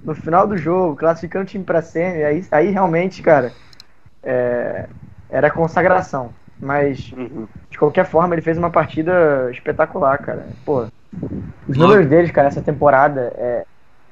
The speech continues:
Speaker 1: um bagulho absurdo, assim, são vinte e três gols e dezesseis assistências, trinta e nove participações em gols em quarenta e cinco jogos,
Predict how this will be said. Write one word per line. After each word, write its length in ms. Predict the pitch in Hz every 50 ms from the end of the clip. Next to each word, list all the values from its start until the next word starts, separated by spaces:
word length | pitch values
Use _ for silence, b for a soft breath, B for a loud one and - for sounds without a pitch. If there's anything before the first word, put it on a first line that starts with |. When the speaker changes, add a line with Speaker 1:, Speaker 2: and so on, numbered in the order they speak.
| - -
Speaker 1:
um 120 | - 143
bagulho 540 | 135 139 147 143 139 156 165 170 170 156 - - -
absurdo, 640 | - - 147 165 165 - - - 156 156 160 151 139
assim, 280 | 131 135 - 131 135 139
são 480 | 135 - - 131 131 131 131 123 117 113 - - - - - - - - - - -
vinte 280 | - - - 160 175 -
e 40 | -
três 200 | - 165 165 147
gols 300 | 135 131 143 151 156 147
e 60 | 143
dezesseis 360 | 135 131 143 135 139 147 156 160
assistências, 600 | 165 156 135 - - 127 131 135 135 135 - - - - - - -
trinta 300 | - 151 208 240 233 220
e 20 |
nove 240 | 170 165 170 170 170
participações 640 | - 156 143 143 - - 143 143 - - 139 143 143
em 100 | 143 131
gols 300 | 120 123 131 139 139 127
em 80 | 127
quarenta 320 | 123 127 131 127 139 135 151
e 40 | 139
cinco 260 | - 143 131 139 127
jogos, 340 | 117 120 123 123 127 131